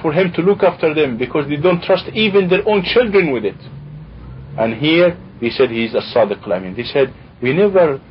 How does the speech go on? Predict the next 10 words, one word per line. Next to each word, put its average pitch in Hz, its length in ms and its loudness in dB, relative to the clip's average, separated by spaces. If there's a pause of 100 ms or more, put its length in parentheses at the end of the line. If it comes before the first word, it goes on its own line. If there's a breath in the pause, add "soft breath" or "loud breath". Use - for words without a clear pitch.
(180)
we 147 180 2
never 180 260 4
practice 170 480 -4
any 180 220 2
lies 196 440 4
with 113 140 -6
you." 92 260 -4 (380)
Then 120 140 0
he 117 120 0
said, 117 320 2